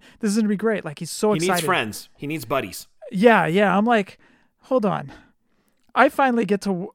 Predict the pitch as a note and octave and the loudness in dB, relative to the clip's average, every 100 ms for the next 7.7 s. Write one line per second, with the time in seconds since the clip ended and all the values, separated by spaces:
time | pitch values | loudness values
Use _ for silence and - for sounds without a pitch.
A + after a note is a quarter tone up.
0 | - F3+ G3+ - G3+ F3 D#3 E3 D#3+ E3 | -10 -2 -2 0 0 0 0 -2 -2 -2
1 | E3+ - - _ _ _ _ - G3+ E3+ | -4 -8 -20 _ _ _ _ -4 0 0
2 | D#3+ D#3+ F3+ F#3 F#3 F#3 E3+ D#3+ D#3+ D#3+ | -2 0 2 4 4 0 -6 -6 -4 -6
3 | E3 _ _ - D#3 - F3+ D#3+ - F#2+ | -8 _ _ -10 -8 -4 -2 -2 -2 0
4 | E3+ F3+ E3 E3+ - F3 E3 D#3+ D#3+ E3 | 0 0 -2 -6 -6 -6 -4 -4 -4 -2
5 | D#3+ D#3+ - D3 E3 E3 D#3+ D#3+ D3+ D3 | -2 -4 -6 -4 -4 -4 -4 -4 -6 -10
6 | F3+ D3+ C#3 C#3 D3 D#3 D#3+ F3 C#3+ D#3 | -10 -8 -8 -10 -6 -4 -4 -4 -6 -8
7 | D3+ E3 D#3 D#3 D3+ D3 C#3 | -6 -4 -2 -2 -4 -6 -10